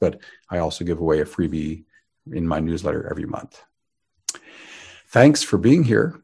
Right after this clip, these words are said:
Once again, I'm Benjamin Bernstein with astroshaman dot com. I can serve you with astrology readings, shamanic healing, and one-of-a-kind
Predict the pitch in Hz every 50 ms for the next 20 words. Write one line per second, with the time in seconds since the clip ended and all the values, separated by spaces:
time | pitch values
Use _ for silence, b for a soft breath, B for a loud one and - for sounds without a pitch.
0 | _ - - 95 98 - - 117 143 147 120 110 110 110 - 101 98 98 98 98
1 | 95 98 101 101 104 92 92 87 76 101 107 113 113 - - 139 135 147 160 156
2 | 123 - 87 - - - - 85 90 - - 107 95 - - 82 85 90 87 85
3 | 95 92 98 - - 113 - 165 156 - - - _ _ _ - - 95 95 107
4 | 98 98 - - 135 143 131 120 95 87 92 87 82 - - - - 82 90 101
5 | 107 107 120 113 113 120 117 117 117 117 117 117 110 - b b b b b -
6 | - - 117 117 123 123 127 123 117 110 - - 110 101 101 101 95 95 92 90
7 | 90 - B B B B - 104 123 101 76 - - - - - - - 85 98
8 | 95 101 98 - - 95 92 90 95 92 95 95